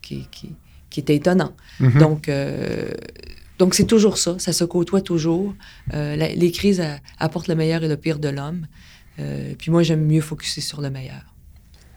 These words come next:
Speaker 2: Pour Joanne Liu, est-ce que l'être humain, c'est fondamentalement une personne qui est bonne ou mauvaise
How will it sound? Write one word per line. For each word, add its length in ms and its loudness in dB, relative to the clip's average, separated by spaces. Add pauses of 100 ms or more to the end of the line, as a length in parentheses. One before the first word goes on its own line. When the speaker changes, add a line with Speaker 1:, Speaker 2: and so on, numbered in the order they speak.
(600)
Speaker 2:
Pour 240 4
Joanne 360 4
Liu, 440 2
est-ce 120 -4
que 160 0
l'être 480 4
humain, 240 4
c'est 320 -2
fondamentalement 960 2
une 120 2
personne 480 0
qui 220 2
est 40 4
bonne 380 0
ou 20 0
mauvaise 540 -6